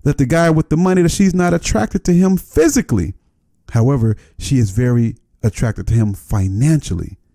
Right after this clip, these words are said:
And I can only imagine how she looks. And I'm sure that she's not attractive. But many guys, many guys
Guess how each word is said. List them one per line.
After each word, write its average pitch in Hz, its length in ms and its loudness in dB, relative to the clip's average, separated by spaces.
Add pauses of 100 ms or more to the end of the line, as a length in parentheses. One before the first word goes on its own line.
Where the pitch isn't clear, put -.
(300)
And 101 100 -4
I 113 80 2
can 107 120 -2
only 113 180 2
imagine 107 400 -2
how 95 220 0
she - 260 -2
looks. 92 400 -6 (420)
And 101 140 0
I'm 90 100 0
sure 87 520 -2 (300)
that 98 140 -2
she's 104 240 -2
not 87 200 0
attractive. 87 600 -4 (440)
But 98 160 -4
many 104 200 -4
guys, - 680 -6 (260)
many 165 360 2
guys - 600 -8